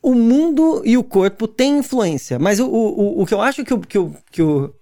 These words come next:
a grande genialidade do Descartes, e, e aí eu acho que eu volto nisso, que é importante frisar, a grande genialidade do Descartes, a grande genialidade de Bergson é falar, "Mas isso não é tudo." Mas é, a, a, e no texto tá, né? A mente extrapola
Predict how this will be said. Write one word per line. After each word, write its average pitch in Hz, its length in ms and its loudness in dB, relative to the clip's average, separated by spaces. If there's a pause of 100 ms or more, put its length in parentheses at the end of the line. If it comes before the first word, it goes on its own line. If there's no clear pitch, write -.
(160)
a 135 100 0
grande 208 340 0
genialidade 190 720 0
do 175 140 0
Descartes, 202 680 -2
e, 180 220 0
e 160 140 0
aí 156 100 2
eu 175 100 2
acho 180 140 -2
que - 60 -2
eu 165 40 0
volto 196 320 0
nisso, 190 320 0 (380)
que - 100 -2
é - 40 2
importante 170 400 -2
frisar, 160 460 0
a 143 60 0
grande 233 220 2
genialidade 208 600 0
do 220 120 0
Descartes, 151 480 -2
a 123 60 -6
grande 156 240 0
genialidade 170 720 -2
de 127 80 -6
Bergson 196 460 -2
é 208 40 0
falar, 185 460 -2 (340)
"Mas 196 680 -2
isso 175 300 -4
não 120 260 -8
é 139 40 -14
tudo." - 260 -20 (340)
Mas 180 420 -2
é, 196 200 -2
a, 165 320 -2
a, 165 80 -4
e 170 140 0
no 165 140 0
texto 190 320 -2
tá, 156 260 -2
né? 180 180 -2 (180)
A 131 100 -2
mente 220 380 0
extrapola 220 920 -2